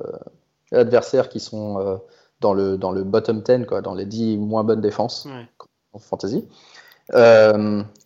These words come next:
Speaker 1: et à partir de maintenant, dans le, les six prochaines semaines, euh, ça va être Ravens, le, la sixième meilleure attaque, les Eagles qui sont, bon, pas ouf, mais qui sont dans la première moitié, Cowboys qui sont les meilleurs, Texans, pareil, première moitié, et les Chiefs qui sont les deuxièmes.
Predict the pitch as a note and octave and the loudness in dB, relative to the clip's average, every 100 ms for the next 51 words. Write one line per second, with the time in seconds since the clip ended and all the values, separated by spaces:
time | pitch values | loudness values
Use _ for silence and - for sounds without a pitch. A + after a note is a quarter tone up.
0 | _ _ _ _ _ _ - C#3 B2 A#2+ | _ _ _ _ _ _ -2 4 8 8
1 | A2+ A2+ A2 A2 G#2+ G#2+ G#2+ B2 - A#2+ | 8 6 4 4 4 4 4 2 2 2
2 | A2+ A#2 G3+ E3 B2 A#2 A2+ A2+ A2 - | 2 2 4 4 4 4 4 2 -2 -8
3 | - C#3+ C#3 B2 A#2 D3 G3 F3+ - A2+ | -2 0 0 -2 0 2 2 -2 0 2
4 | G#2+ G2+ A2+ A2 G#2 - - - - A#2 | 2 0 0 2 2 0 -14 -18 -10 2
5 | C#3 D3 A3 B3+ - _ - A#2+ A2 G#2+ | 4 4 0 -4 -14 _ -10 0 0 0
6 | - B2 B2+ A#2+ A2+ G#2+ F3 - _ _ | -4 -4 -2 2 2 2 -2 -4 _ _
7 | _ _ _ - A#2 B2 D3+ D3 B2+ A2 | _ _ _ -4 0 4 6 6 4 -8
8 | - A2 G#2+ A2 G#2+ C3 B2+ A2 G#2 G#2 | -8 -2 4 4 6 2 2 -2 -2 -2
9 | - A2 G#2 A#2+ G#2+ G#2 - E3 - D#3 | -8 -2 -2 0 -2 -2 -4 -6 0 4
10 | D3+ E3+ D#3+ C3+ B2+ A#2+ A#2+ C#3 F#3 - | 6 6 2 -4 0 2 2 2 0 -6
11 | _ - - C#3+ - C#3 C3+ A#2+ A#2+ B2 | _ -20 -6 -6 0 2 4 4 4 2
12 | A#2 A#2+ A2+ G#2+ C#3 - C3 B2 B2+ E3 | 0 0 0 -2 -4 -2 0 0 -2 -10
13 | - - C3 B2 A#2 G#2 G2 | -10 -8 -4 -2 -2 -4 -6